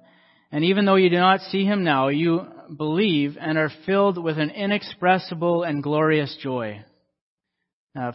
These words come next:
for you are receiving the end result of your faith, the salvation of your souls." I mean, this is just packed full of incredible things that we have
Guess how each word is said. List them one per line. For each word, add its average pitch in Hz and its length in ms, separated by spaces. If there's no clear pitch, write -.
for 147 60
you 190 260
are 196 140
receiving 170 520
the 151 100
end 151 180
result 143 420
of 131 100
your 131 140
faith, 131 400
the 123 100
salvation 139 800
of 120 100
your 120 120
souls." 117 400
I 120 60
mean, 131 180
this 165 200
is 147 160
just 151 240
packed 151 380
full 123 420
of 143 120
incredible 156 600
things 139 340
that 131 100
we 143 160
have 131 380